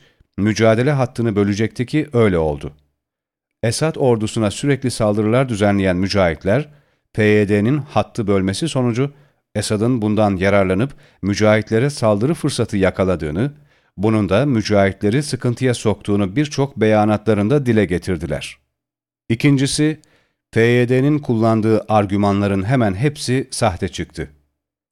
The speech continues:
Rojava'da katliam diyerek başlattığı propagandanın argümanları,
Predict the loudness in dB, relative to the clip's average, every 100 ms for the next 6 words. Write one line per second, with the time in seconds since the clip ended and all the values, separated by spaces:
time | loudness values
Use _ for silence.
0 | _ _ -2 0 2 4 4 4 0 0
1 | -2 0 0 0 0 0 0 0 -2 0
2 | -2 -2 -2 -4 -2 -4 -2 0 0 0
3 | 0 0 0 -2 -2 -2 -2 -2 -2 -4